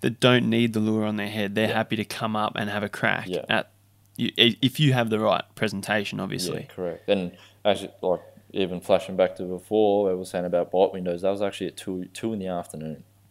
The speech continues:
Speaker 2: That, that
Speaker 1: Yeah,
Speaker 2: fish there.
Speaker 1: mad.
Speaker 2: But what
Speaker 1: That
Speaker 2: I realised triggered that was it was a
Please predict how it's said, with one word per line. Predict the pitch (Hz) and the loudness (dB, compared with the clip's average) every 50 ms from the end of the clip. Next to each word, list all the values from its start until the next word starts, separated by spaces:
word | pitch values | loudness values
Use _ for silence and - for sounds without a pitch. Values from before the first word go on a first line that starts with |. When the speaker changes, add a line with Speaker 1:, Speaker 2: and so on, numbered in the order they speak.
| - _ _ _ _ _ _ _ _ _ - | -20 _ _ _ _ _ _ _ _ _ -4
Speaker 2:
That, | - - - | -4 -4 -2
that | - | -2
Speaker 1:
Yeah, | 110 107 104 104 101 98 | -2 -2 -2 -2 -2 -4
Speaker 2:
fish | 98 98 95 | -4 -4 -4
there. | 95 92 | -4 -4
Speaker 1:
mad. | 98 104 107 104 101 95 95 - - - | -4 -4 -4 -6 -6 -6 -8 -10 -4 0
Speaker 2:
But | 101 98 | 2 6
what | 101 113 113 - - - - - - - | 8 8 6 6 2 -16 -20 -20 -10 2
Speaker 1:
That | - 98 | 6 6
Speaker 2:
I | 98 | 8
realised | 98 95 98 98 101 95 90 - - | 8 6 4 2 2 2 2 0 -4
triggered | - 104 95 101 95 90 | -8 -6 -4 -2 0 2
that | 101 120 165 165 - - - _ _ _ _ _ _ - | 2 2 2 0 -4 -8 -20 _ _ _ _ _ _ -8
was | - 92 92 90 90 87 87 - - - - _ _ - | -2 2 2 2 2 0 -4 -10 -12 -14 -16 _ _ 4
it | 101 101 - | 4 6 6
was | 101 98 95 92 92 92 92 - _ _ _ - | 4 2 2 0 -2 -6 -10 -12 _ _ _ 4
a | 90 | 4